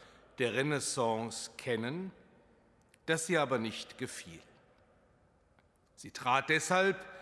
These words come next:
dem dritten Orden der Franziskaner bei und widmete sich vorrangig der Kindererziehung. Sie erkannte, wie die Kinder ihrer Heimat heranwuchsen, ohne Chance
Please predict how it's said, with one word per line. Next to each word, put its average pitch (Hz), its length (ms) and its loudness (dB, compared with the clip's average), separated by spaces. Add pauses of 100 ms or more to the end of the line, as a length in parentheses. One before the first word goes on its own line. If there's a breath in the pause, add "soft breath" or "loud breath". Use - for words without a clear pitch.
(200 loud breath)
dem 113 160 -4
dritten 175 400 2
Orden 175 420 2
der 165 100 4
Franziskaner 170 880 2
bei 135 480 4 (380 loud breath)
und 196 180 0
widmete 233 480 2
sich 147 240 -4
vorrangig 151 800 2 (300)
der - 120 4
Kindererziehung. 98 1500 -4 (1200)
Sie 127 160 0
erkannte, 185 720 2 (1000)
wie 156 200 0
die 185 180 0
Kinder 220 380 6
ihrer 151 340 6
Heimat 175 460 2
heranwuchsen, 151 880 -2 (240)
ohne 208 460 4
Chance 156 760 -2